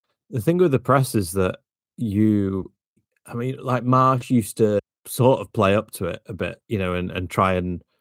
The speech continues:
use it as a amplification of his, of hi-, of himself, really. Whereas I think someone like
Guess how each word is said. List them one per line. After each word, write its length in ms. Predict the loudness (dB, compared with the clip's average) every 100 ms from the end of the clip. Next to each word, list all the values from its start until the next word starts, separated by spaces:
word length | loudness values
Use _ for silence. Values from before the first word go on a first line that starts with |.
| _ _ -4
use 380 | 2 4 4
it 140 | 2 0
as 120 | 0
a 400 | 0 0 -2 -4 -10 _ -6
amplification 880 | -4 -4 -6 -8 -2 0 2 0 -2
of 80 | -2
his, 380 | -2 -4 -10 -12 _ _ _ _ _ _ _ -10
of 180 | -8
hi-, 140 | -6 -8
of 120 | -4 -4
himself, 540 | -2 0 0 0 -6
really. 400 | -6 -4 -6 -8 _ _ _ _ _ _ -2
Whereas 580 | 2 6 6 4 0 -6 -10
I 80 | 0
think 520 | 2 2 0 -8 -20 _ _ _ _ _ _ -12
someone 480 | 0 2 4 2
like 400 | 2 2 -2 -8